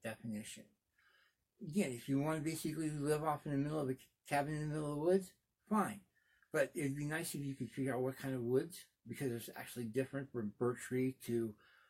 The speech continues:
Douglas fir to, you know, oak tree.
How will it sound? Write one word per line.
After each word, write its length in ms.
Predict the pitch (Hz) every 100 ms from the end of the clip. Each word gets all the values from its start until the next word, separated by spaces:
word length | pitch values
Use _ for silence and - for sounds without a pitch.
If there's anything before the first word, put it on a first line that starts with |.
| _ _ _ _
Douglas 320 | 135 135 131
fir 480 | - - 139 135 135 - _ _ _ _ _ _ _
to, 460 | - 135 135 135 127 - _ _
you 140 | - 127
know, 100 | 131
oak 180 | 143 139
tree. 300 | - 107